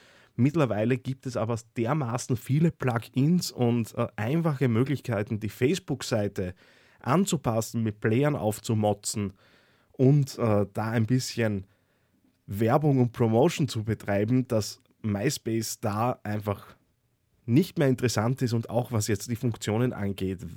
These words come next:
weit weniger komfortabel ist. Also MySpace, wenig überraschend natürlich, auch immer wieder in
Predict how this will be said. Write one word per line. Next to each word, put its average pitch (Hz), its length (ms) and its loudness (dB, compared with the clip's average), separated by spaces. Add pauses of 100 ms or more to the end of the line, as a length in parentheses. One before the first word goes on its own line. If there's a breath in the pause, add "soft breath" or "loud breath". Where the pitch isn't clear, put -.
(100)
weit 107 500 -4
weniger 117 380 0
komfortabel 104 720 -2
ist. - 400 -6
Also 101 180 -8
MySpace, 104 640 -2 (560 soft breath)
wenig 143 400 6
überraschend 113 580 4
natürlich, 104 640 -2 (300)
auch 110 340 0
immer 123 340 2
wieder 113 360 2
in 107 320 2